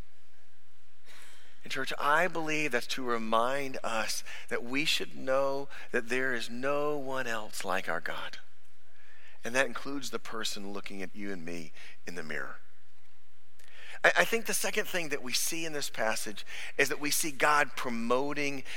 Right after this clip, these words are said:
his promises. Have you ever, have you ever thought about that? I, I am the worst. Christy will tell me all the times, "Be careful, don't just say something randomly."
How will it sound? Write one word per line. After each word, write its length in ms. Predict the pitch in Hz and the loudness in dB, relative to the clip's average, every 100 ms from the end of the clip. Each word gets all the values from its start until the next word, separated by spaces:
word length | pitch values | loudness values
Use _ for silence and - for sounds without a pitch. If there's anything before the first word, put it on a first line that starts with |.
| - | 0
his 220 | 127 - | 0 0
promises. 960 | - 101 95 90 - 78 69 - - - - - - - - - - - - - - | 2 2 2 2 0 0 0 0 0 -2 -2 -2 -2 -2 -2 -2 -2 -2 -2 0 2
Have 160 | 170 | 4
you 80 | 226 | 6
ever, 240 | 240 170 - - | 8 6 4 0
have 140 | - 226 | 2 8
you 80 | |
ever 100 | 277 | 8
thought 300 | 214 156 143 | 10 8 8
about 380 | 156 160 160 - | 6 6 4 6
that? 280 | 147 147 151 - - - | 6 8 6 2 2 8
I, 140 | 202 - | 8 10
I 200 | 175 220 | 10 10
am 180 | 202 156 | 8 4
the 100 | 131 | 0
worst. 540 | 123 143 170 165 - | 2 4 4 2 0
Christy 260 | - 180 156 | 2 2 2
will 60 | |
tell 220 | 139 165 151 | 6 6 6
me 140 | 147 | 6
all 120 | 147 | 4
the 80 | 143 | 4
times, 320 | - 151 127 | 4 4 4
"Be 140 | 123 143 | 0 2
careful, 360 | 170 170 143 | 4 4 4
don't 220 | 131 147 | 2 2
just 200 | 147 151 | 2 2
say 140 | - 156 | 4 4
something 460 | - 151 135 117 | 4 2 0 0
randomly." 720 | 120 135 143 147 139 147 151 | 2 4 2 0 0 0 -2